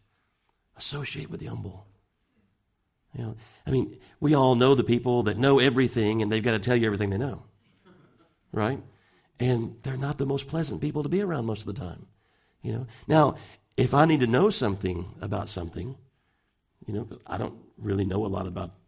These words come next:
the weather, Cohen, and I appreciate when you send those things out. But if I need to know something about a particular cloud formation or, you know, storm system or something, and Cohen's got enough information, he,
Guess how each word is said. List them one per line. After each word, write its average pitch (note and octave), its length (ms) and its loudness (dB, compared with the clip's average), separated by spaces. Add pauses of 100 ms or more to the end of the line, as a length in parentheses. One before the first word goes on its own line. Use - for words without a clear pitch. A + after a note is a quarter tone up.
(140)
the - 80 -8
weather, F2+ 300 -8
Cohen, F#2+ 300 -8
and F2+ 120 -10
I F2+ 40 -8
appreciate F#2 520 -8
when F#2 100 -10
you F#2+ 80 -8
send G2 220 -8
those F#2 140 -10
things F#2+ 240 -8
out. - 240 -12 (480)
But G#2 100 -4
if G2+ 80 0
I G#2 80 4
need A2 140 2
to G2 80 -2
know G#2+ 160 0
something G2+ 300 -2
about F#2 220 -4
a E2+ 60 -10 (260)
particular F#2 420 -8 (360)
cloud F2+ 400 -4
formation G2+ 680 -4
or, E2 220 -10 (360)
you E2+ 100 -6
know, E2+ 80 -4
storm A#2 400 0
system G#2+ 380 -2
or F#2+ 40 -2
something, G2+ 460 -2
and F2 160 -6 (300)
Cohen's G#2 320 2
got G2 160 -2
enough G2+ 260 -2 (220)
information, G#2 600 -4
he, G2+ 200 -2